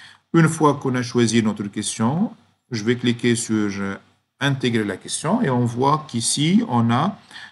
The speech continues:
un code qui vient d'être ajouté. Ce code va,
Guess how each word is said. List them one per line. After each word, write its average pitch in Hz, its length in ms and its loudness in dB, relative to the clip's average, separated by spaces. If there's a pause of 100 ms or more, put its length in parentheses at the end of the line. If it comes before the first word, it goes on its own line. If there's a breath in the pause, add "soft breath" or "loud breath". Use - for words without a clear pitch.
(160)
un 135 160 6
code 135 400 4
qui 104 160 -4
vient 101 240 -2
d'être 98 460 -8
ajouté. 113 500 -2 (520 soft breath)
Ce - 180 -2
code 180 360 2
va, 139 100 2